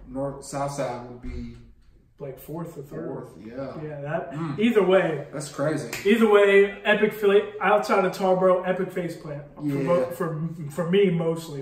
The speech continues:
Speaker 2: But
Speaker 1: Yeah.
Speaker 2: uh, let's
Speaker 1: Uh,
Speaker 2: go to,
Speaker 1: let's
Speaker 2: let's go to your, some of your conferences.
Speaker 1: Three A Greater News Conference. Let's see.
Speaker 2: G R N C.
Speaker 1: We had Cleveland finishing first.
Speaker 2: Yeah.
Speaker 1: Pretty good.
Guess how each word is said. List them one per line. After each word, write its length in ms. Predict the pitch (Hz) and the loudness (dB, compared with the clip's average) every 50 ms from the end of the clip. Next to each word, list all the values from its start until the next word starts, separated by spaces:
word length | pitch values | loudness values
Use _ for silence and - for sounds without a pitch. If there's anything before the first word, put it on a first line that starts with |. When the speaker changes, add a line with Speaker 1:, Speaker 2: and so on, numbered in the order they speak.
| 135 - | -10 -10
Speaker 2:
But 140 | 139 135 | -10 -8
Speaker 1:
Yeah. 180 | 131 131 127 127 123 - - - - _ _ _ - - | -8 -8 -8 -8 -12 -14 -18 -20 -20 _ _ _ -6 0
Speaker 2:
uh, 380 | 165 165 165 160 160 156 160 165 180 | 2 2 2 2 2 -2 -2 0 2
let's 180 | 208 214 202 | 2 2 4
Speaker 1:
Uh, 80 | 190 180 | 4 4
Speaker 2:
go 140 | 175 226 208 | 6 6 6
to, 60 | 202 | 6
Speaker 1:
let's 120 | - 190 | 6 6
Speaker 2:
let's 160 | 214 381 - - | 6 6 6 8
go 160 | - 427 330 | 6 6 6
to 60 | 285 | 6
your, 260 | 262 330 311 - - | 2 0 0 -2 -4
some 200 | - - 285 277 | -6 -4 -4 -4
of 60 | 262 | -2
your 120 | 240 247 233 | -4 -6 -6
conferences. 500 | - 196 165 156 147 151 143 - - - | -8 -10 -10 -10 -12 -14 -16 -16 -10 -6
Speaker 1:
Three 340 | 180 190 196 196 190 165 156 | -4 -2 -2 -2 -4 -4 -4
A 240 | 160 160 160 151 | -2 -2 -2 -4
Greater 360 | 143 135 143 151 147 143 139 135 | -4 -4 -4 -4 -4 -4 -6 -6
News 240 | 135 135 131 - | -6 -8 -8 -10
Conference. 500 | - - - 120 120 120 - - 107 113 | -12 -14 -14 -12 -12 -12 -14 -16 -16 -12
Let's 140 | 135 135 143 160 | -10 -8 -4 0
see. 60 | 208 | 2
Speaker 2:
G 60 | 226 | 2
R 140 | 226 220 220 | 2 2 0
N 120 | 220 220 - | -2 -2 -4
C. 540 | - - - 190 214 196 170 147 135 123 120 | -4 -6 -4 -4 -2 -4 -4 -6 -6 -8 -6
Speaker 1:
We 240 | 135 165 180 175 160 | -6 -6 -6 -6 -8
had 760 | 160 160 160 156 156 156 156 151 151 151 147 - - - | -8 -8 -6 -6 -4 -2 -2 -2 -2 -2 -4 -8 -10 -14
Cleveland 680 | - - - 170 170 185 202 214 208 208 208 208 208 208 | -16 -16 -10 -6 -4 -2 -2 -2 -4 -6 -8 -8 -8 -8
finishing 400 | 208 202 196 185 196 196 196 196 | -6 -6 -6 -6 -6 -8 -10 -8
first. 580 | - 170 143 135 139 147 143 143 - - - - _ - _ _ _ _ _ _ _ _ _ _ _ _ _ _ _ _ _ _ _ _ _ _ _ _ _ _ _ _ _ _ _ _ _ _ _ _ - | -8 -8 -6 -6 -6 -8 -10 -12 -16 -20 -20 -20 _ -20 _ _ _ _ _ _ _ _ _ _ _ _ _ _ _ _ _ _ _ _ _ _ _ _ _ _ _ _ _ _ _ _ _ _ _ _ -10
Speaker 2:
Yeah. 80 | 302 | -6
Speaker 1:
Pretty 200 | 311 226 170 147 | -4 -2 -2 -2
good. 320 | 135 127 123 - - - | -4 -4 -6 -8 -10 -12